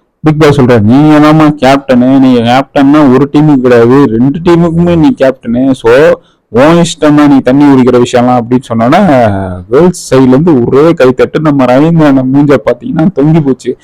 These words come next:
அதாவது இந்த அவரு ரிவ்யூ கொடுக்குறாரு பாத்தீங்களா,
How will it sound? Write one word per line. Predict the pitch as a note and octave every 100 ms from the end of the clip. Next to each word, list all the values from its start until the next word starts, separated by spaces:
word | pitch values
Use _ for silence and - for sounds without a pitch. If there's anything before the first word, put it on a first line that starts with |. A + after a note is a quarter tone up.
| - _
அதாவது | - E2+ A#2+ D3+
இந்த | D3+ C3+
அவரு | C3 C3 C3
ரிவ்யூ | C3 E3
கொடுக்குறாரு | F3 C#3+ C3+ C3+ B2+
பாத்தீங்களா, | A#2+ A#2+ A#2+ A#2+ B2+ C#3+ C3+